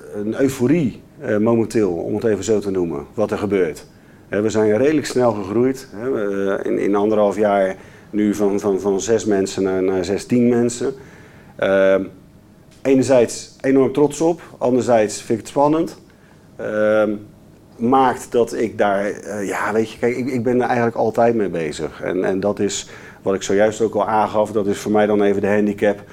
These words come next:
eh, en ook een, een, een, een, een proces om het los te leren laten. Eh, eh, om daarmee inderdaad gewoon ook de rust te vinden die ik nodig heb. Eh, want ja, eh,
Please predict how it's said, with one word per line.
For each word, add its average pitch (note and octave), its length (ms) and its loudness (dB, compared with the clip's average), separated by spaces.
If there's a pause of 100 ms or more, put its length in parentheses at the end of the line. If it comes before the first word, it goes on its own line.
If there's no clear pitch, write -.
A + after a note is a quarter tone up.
(320)
eh, G#2 340 0
en G#2 120 0
ook G2 120 0
een, G2+ 300 0
een, G2+ 280 -2
een, G2+ 200 -2
een, G#2 140 0
een G#2+ 200 -2
proces A2 540 -2
om A2 140 -4
het G2 100 -2
los A#2 220 -2
te G#2+ 180 -2 (480)
leren G2 360 2
laten. F2+ 480 0 (200)
Eh, G2 840 -2
eh, G2 180 -4
om G#2+ 160 -2
daarmee G#2 440 2
inderdaad G2 400 2
gewoon G#2 160 2
ook G#2 100 0
de G2+ 80 0
rust A#2+ 200 -2
te A2+ 80 -4
vinden F#2 260 0
die G#2+ 100 0
ik G#2+ 60 -4
nodig A#2+ 280 0
heb. E2 140 -6 (600)
Eh, F#2+ 100 -4
want F#2+ 220 0
ja, A2+ 300 0 (120)
eh, G#2 60 -10